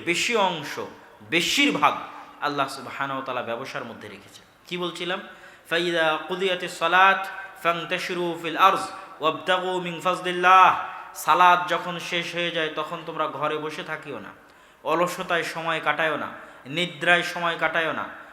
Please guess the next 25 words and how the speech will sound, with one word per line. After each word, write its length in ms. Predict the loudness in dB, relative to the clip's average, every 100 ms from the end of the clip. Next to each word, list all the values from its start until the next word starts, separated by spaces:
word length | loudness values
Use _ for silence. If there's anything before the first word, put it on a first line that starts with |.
| -12
মোবাইলে 500 | -6 2 4 6 2
সময় 340 | -2 -2 -2 0
নষ্ট 280 | -4 -6 -8
করিও 260 | -4 -4 -4
না, 140 | -6 -8 -16 -20 -14
পৃথিবীতে 560 | -6 -6 -4 -6 -4 -6
ছড়িয়ে 380 | -6 -4 -2 -2
পড়ো, 240 | -2 -4 -4
জমিনে 460 | -4 -4 -4 -4
ছড়িয়ে 380 | -6 -8 -6 -6 -4
পড়ো। 240 | -4 -4 -6 -16 -20 -6
এই 240 | 0 0 0
জমিনের 600 | 0 -2 -2 -2 -4 -6
প্রতি 240 | -8 -6
ইঞ্চি 420 | -4 -4 -6 -6 0
মাটিতে 440 | 0 0 -2 -4
আল্লাহ 300 | -4 -2 -4 0
বরকত 460 | 0 0 -4 -8
রেখেছে, 380 | -10 -10 -10 -8
ওই 120 | -6
বরকত 480 | -4 -2 -4 -6 -8
অন্বেষণ 500 | -8 -8 -12 -12 -12
করো। 180 | -12 -14 -16 -20 _ _ -14
আল্লাহু 300 | -6 -6 -6
আকবার। 260 | -12 -16